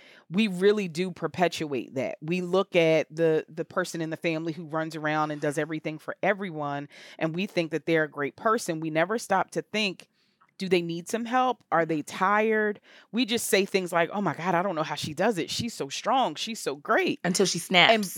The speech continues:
Speaker 1: the more we do that, yeah, until she snaps.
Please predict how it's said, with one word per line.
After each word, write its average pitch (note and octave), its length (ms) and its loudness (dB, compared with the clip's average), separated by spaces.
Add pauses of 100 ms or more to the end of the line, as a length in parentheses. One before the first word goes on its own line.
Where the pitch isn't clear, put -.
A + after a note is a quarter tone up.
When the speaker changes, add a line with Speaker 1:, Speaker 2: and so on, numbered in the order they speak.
Speaker 1:
the F#3 140 2
more A3 300 2
we C4 160 0
do F3+ 220 -8
that, F#3 460 2 (520)
yeah, F3+ 280 0
until F3+ 460 2
she G#3 180 -2
snaps. - 600 -6